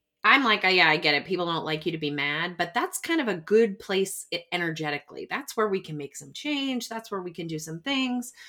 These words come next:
We progress through those states. We do fight first, always. We flee second. And if those two things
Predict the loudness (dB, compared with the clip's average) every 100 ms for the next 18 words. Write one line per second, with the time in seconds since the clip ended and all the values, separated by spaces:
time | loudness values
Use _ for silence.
0 | -20 -20 _ -4 -2 0 -2 4 6 6
1 | 4 2 4 4 4 2 -2 -2 -2 -2
2 | -10 -6 -6 0 0 -2 0 0 0 -4
3 | -6 -4 -4 -8 -4 -2 0 0 -2 -6
4 | -12 -14 -16 -16 -10 -2 0 0 0 0
5 | -2 -2 -8 -10 -16 _ _ -20 -20 _
6 | 2 4 2 6 8 10 8 6 4 4
7 | 4 0 -2 -2 -4 -10